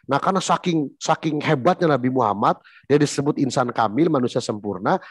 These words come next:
Malah dibuatlah mitos gitu, at-, atau apalah namanya ya, bahwa alam semesta ini memancar atau diciptakan Tuhan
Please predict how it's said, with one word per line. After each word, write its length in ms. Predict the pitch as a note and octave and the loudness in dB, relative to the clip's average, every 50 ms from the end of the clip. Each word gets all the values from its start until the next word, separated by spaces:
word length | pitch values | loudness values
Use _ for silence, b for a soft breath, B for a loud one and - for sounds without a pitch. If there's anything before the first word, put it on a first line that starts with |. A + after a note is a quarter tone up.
| B B B B B B | B B B B B B
Malah 440 | - - B2+ B2 C3 C#3+ A3 A3 F#3+ | -4 0 2 4 4 4 4 2 0
dibuatlah 640 | D#3 C3 C3 C3 A#2 A#2+ F3+ G#3+ A3 - A#3 A3+ G3 | 0 -2 -2 0 2 2 2 2 2 2 2 2 2
mitos 560 | D#3 D3 C#3+ - - - G#2+ B2+ E3 - - | 4 2 2 2 2 0 2 2 2 0 -2
gitu, 160 | A2+ G#2 A2+ | -6 -4 -2
at-, 240 | A2 G#2 G2 G2+ - - | -2 -2 -2 -2 -4 -4
atau 420 | - G2+ A2+ A#2+ - A#2+ A2+ - C3 | -4 -4 -4 -4 -4 -4 -2 0 0
apalah 320 | B2+ B2+ - D#3+ C#3 A#2 | 0 2 2 2 2 2
namanya 380 | A2 A2+ G#2+ G#2+ A#2 A2+ A2+ F#2+ | 2 0 0 0 0 -2 -2 -4
ya, 180 | F#2 A2+ B2+ | -4 -6 -6
bahwa 400 | B2 A#2 A2+ G#2+ A#2 C3 A3+ A#3+ A#3 B B B B | -2 0 2 2 4 4 4 2 2 B B B B
alam 300 | B - D3 D3 D3 C#3+ | B 0 2 2 2 0
semesta 420 | C3 - C#3 C3+ C#3 - - C3 B2 | -2 -4 -4 -4 -2 -2 0 0 0
ini 320 | C3 C#3+ F#3+ G#3+ G3 D#3 | 0 2 2 2 2 2
memancar 640 | - C#3 C3+ C3 C3 A#2+ A2+ G#2 G2 - - D#3+ E3 | 2 0 2 2 2 2 0 -2 -4 -4 -4 -2 -2
atau 160 | E3 D#3+ - | 0 0 0
diciptakan 560 | E3 D3 - - C3+ - - B2 - - A2+ G#2+ | 0 0 -2 -4 -4 -2 -2 -2 0 -2 -2 -4
Tuhan 380 | - - F#2 - G#2+ A#2+ D#3 | -4 -8 -6 -2 0 0 0